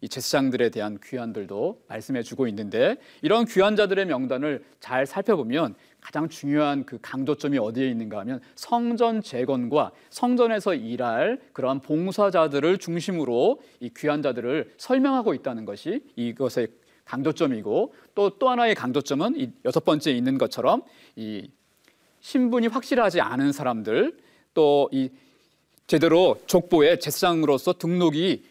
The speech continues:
분별하기가 쉽지 않은 사람들은 그러한 직분에서 제외시켰다는 거, 이런 어떤 거룩성, 돌아온 사람들의 거룩성을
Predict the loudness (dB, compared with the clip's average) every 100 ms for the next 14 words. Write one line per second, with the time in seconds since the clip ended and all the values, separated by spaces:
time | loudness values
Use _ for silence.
0 | _ -8 -2 0 0 0 -2 -4 -2 -2
1 | 0 2 2 2 2 2 2 4 4 2
2 | -8 _ _ _ -4 0 0 -4 -6 -2
3 | -2 -2 -10 -6 -4 -4 -10 -12 -12 -12
4 | -14 -16 _ _ _ 0 0 0 -4 -8
5 | -6 2 2 2 -2 -8 -8 -4 2 4
6 | 2 0 0 0 2 0 0 -6 -4 0
7 | 2 0 -2 -2 -4 -6